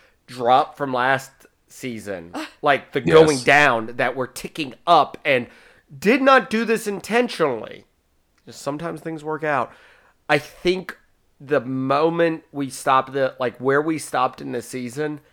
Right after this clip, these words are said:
Speaker 1: like, we are looking down the next, like, woo, down,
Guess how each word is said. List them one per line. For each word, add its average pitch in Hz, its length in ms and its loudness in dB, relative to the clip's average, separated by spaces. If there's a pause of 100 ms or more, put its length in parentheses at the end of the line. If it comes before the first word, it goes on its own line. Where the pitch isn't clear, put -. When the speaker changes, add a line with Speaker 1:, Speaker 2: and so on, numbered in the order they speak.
(880)
Speaker 1:
like, 165 380 4
we 156 240 0
are 143 160 8
looking 131 680 0 (440)
down 95 640 0 (400)
the 123 180 -4
next, 123 360 -4
like, 117 300 -2 (120)
woo, 453 540 10
down, 151 420 4